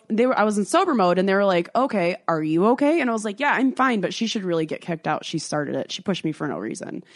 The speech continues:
And they were like, "Well, she's gone." I'm like, "Fuck yeah, she is. I get to stay."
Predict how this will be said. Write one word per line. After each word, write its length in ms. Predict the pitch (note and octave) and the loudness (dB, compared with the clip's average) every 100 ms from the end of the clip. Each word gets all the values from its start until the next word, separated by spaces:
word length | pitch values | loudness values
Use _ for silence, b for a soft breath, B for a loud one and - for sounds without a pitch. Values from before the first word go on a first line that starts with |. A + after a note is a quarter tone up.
| B B | B B
And 80 | G#3+ | 0
they 60 | G#3 | 2
were 80 | |
like, 160 | G3+ F#3 | 2 2
"Well, 80 | E3 | -2
she's 300 | - G#3 E3+ | -2 -4 -2
gone." 400 | E3+ D#3+ G2 - | 0 0 -2 -2
I'm 100 | F#3 | 0
like, 300 | F#3+ E3+ - | 0 -2 -4
"Fuck 260 | - E4 D#4+ | -2 0 0
yeah, 140 | G4+ | 0
she 240 | A4 A3+ | 0 0
is. 320 | D#3 E3 A3 - b b b b b b b b - | 2 0 -4 -10 b b b b b b b b 0
I 160 | C4 F4+ | 2 2
get 200 | E4 C#4 | 0 -4
to 60 | |
stay." 440 | C4+ - D4+ E3+ | -4 0 2 0